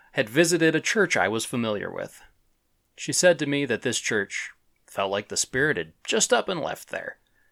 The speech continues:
I wasn't exactly expecting that statement about that church from this woman, <laughs> and so I paused for a minute before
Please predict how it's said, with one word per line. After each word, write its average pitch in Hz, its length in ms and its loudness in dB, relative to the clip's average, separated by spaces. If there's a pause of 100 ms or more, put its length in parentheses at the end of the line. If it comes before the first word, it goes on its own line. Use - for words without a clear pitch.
(840)
I 170 60 4
wasn't 160 260 4
exactly 120 420 -2
expecting 127 800 -4 (240)
that 107 180 4
statement 104 540 -2
about 87 300 -4
that 101 240 2
church 110 340 -2
from 87 360 -10
this - 260 -2
woman, 107 320 -2 (100)
<laughs> - 100 -12
and 143 120 2
so 147 260 6
I 139 100 4
paused 135 440 2
for 113 120 -2
a 101 60 0
minute 101 220 -4
before 113 380 -2